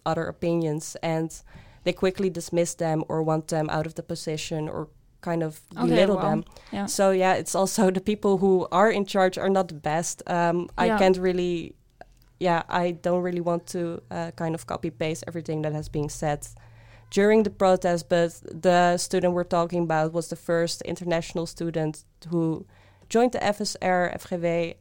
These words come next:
Speaker 1: um, and the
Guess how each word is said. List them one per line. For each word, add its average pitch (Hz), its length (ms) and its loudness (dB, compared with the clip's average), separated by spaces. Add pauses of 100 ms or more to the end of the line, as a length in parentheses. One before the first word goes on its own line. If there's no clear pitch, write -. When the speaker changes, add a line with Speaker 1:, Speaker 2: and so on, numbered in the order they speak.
Speaker 1:
um, 160 480 0 (1400)
and 180 340 4 (460)
the 180 340 2